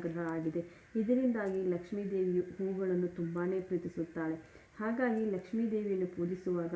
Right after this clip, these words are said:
ವಿಶೇಷವಾದ ಹೂಗಳನ್ನು ಅರ್ಪಿಸಬೇಕು. ಹಾಗೂ ಮ-, ಮನೆಯ ಹತ್ತಿರ ಹೂವಿನ ಗಿಡಗಳನ್ನು, ಆಕೆಗೆ ಇಷ್ಟವಾದ ಗಿಡಗಳನ್ನೇ ಹಚ್ಚಬೇಕು.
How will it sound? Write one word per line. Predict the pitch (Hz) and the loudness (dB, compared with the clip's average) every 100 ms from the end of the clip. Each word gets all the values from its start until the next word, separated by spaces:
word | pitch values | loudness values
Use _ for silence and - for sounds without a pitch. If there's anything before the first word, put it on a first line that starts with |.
| 170 | -4
ವಿಶೇಷವಾದ | 175 175 202 220 214 185 180 | -4 -4 -4 -2 -2 -2 -2
ಹೂಗಳನ್ನು | 175 175 180 170 175 | 0 2 2 2 0
ಅರ್ಪಿಸಬೇಕು. | 175 170 - 165 160 160 - 160 - - - - | -2 -6 -6 -2 0 0 -2 -6 -6 -20 -20 -8
ಹಾಗೂ | 202 202 202 208 - - - 247 196 | -6 -4 -2 -4 -6 -18 -8 -2 0
ಮ-, | 190 180 | 0 2
ಮನೆಯ | 180 202 233 | 2 2 2
ಹತ್ತಿರ | 233 190 - 170 175 | 0 -2 0 0 -2
ಹೂವಿನ | 175 196 214 214 | -4 0 0 2
ಗಿಡಗಳನ್ನು, | 190 180 175 175 170 175 180 - - | 2 2 2 4 4 2 -2 -10 -8
ಆಕೆಗೆ | 185 190 220 | -6 -2 -2
ಇಷ್ಟವಾದ | 208 - 208 202 202 | -2 -4 -2 0 0
ಗಿಡಗಳನ್ನೇ | 185 175 180 190 190 202 226 | 2 2 2 2 2 0 0
ಹಚ್ಚಬೇಕು. | 185 - 170 170 170 | 0 0 2 2 2